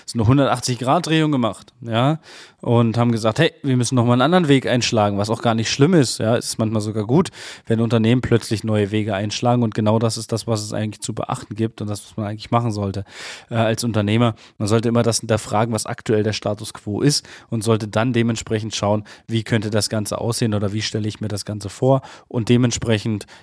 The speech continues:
ja, ist das mein Appell für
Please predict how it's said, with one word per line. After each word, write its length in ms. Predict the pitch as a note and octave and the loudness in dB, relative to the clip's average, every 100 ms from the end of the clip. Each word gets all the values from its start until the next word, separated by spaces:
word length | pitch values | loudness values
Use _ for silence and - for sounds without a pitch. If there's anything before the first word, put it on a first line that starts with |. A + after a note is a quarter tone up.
| - | 0
ja, 300 | C3 F#2+ _ | 0 0 _
ist 160 | - - | -8 -4
das 100 | B2+ | 0
mein 180 | A#2+ B2 | 0 -2
Appell 460 | A#2+ - C#3 C#3+ C#3 _ _ _ | 0 2 2 0 -4 _ _ _
für 480 | - - E3 D#3+ D#3+ | -8 2 6 6 6